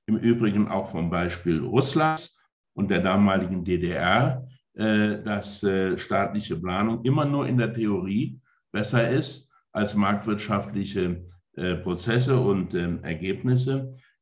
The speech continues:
Äh, und deshalb, äh, ich wünsche mir, dass das genau so kommt, wie Sie es beschreiben. Ähm, aber, und das wünscht sich Herr Habeck sicherlich auch,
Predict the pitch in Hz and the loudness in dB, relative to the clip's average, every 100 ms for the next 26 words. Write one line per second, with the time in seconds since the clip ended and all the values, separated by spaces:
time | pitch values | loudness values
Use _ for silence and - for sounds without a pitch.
0 | - 104 104 104 104 101 - 101 110 107 | -2 2 4 2 0 0 0 0 0 0
1 | - 92 101 - 95 110 127 127 143 151 | 0 -2 -2 -2 0 4 4 4 0 0
2 | 156 - - - _ 104 107 - 113 107 | -2 -4 -10 -20 _ -2 -2 -2 -2 -2
3 | - - 110 95 95 110 120 - 104 92 | -4 -8 -6 -2 0 2 2 2 -2 -2
4 | 104 107 90 90 95 - - 76 - 85 | 2 2 0 -4 -4 -4 -6 -10 -8 -2
5 | 90 139 - - - _ _ - 107 104 | 0 0 -2 -8 -18 _ _ 0 4 6
6 | 104 104 104 - - 101 101 101 101 117 | 8 8 6 2 -2 0 2 2 2 2
7 | 101 - 107 104 - 95 - - 85 87 | 0 0 0 -2 -4 -10 -12 -14 -10 -4
8 | 92 92 85 - 107 127 107 104 - 90 | -2 -2 -4 -6 -2 2 2 0 -2 0
9 | 101 - - | 2 0 -6